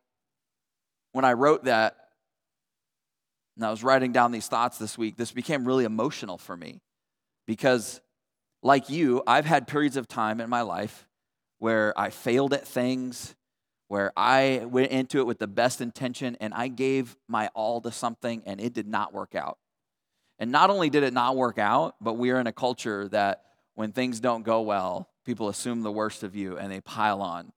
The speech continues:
And so I had this period of time where I had all kinds of people that I had loved and cared for turn on me and say terrible things about me.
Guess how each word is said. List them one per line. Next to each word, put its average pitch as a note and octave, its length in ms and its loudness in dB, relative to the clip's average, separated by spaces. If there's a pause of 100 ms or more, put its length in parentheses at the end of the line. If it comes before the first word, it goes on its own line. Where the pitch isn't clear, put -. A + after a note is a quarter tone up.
(460)
And G#2 120 -10
so A2+ 180 0
I B2 120 6
had D#3 180 4
this B2+ 120 -4
period C#3+ 260 -2
of B2 80 -2
time A#2+ 260 -2
where A2 100 -2
I G#2+ 40 -4
had A2+ 160 -4
all A#2+ 220 0
kinds A#2+ 420 -6
of G#2+ 120 -12
people G#2 280 -8
that F#2 140 -2
I A2+ 140 2
had A2+ 160 -2
loved A2+ 320 0
and G#2+ 140 -12
cared A2 260 -8
for E2+ 300 -12 (500)
turn C3+ 240 -6
on F2+ 140 -6
me E2 140 -18
and F2+ 120 -16
say G2+ 220 -4 (560)
terrible B2 320 -6
things E2+ 300 -16
about D#2 260 -12
me. - 60 -20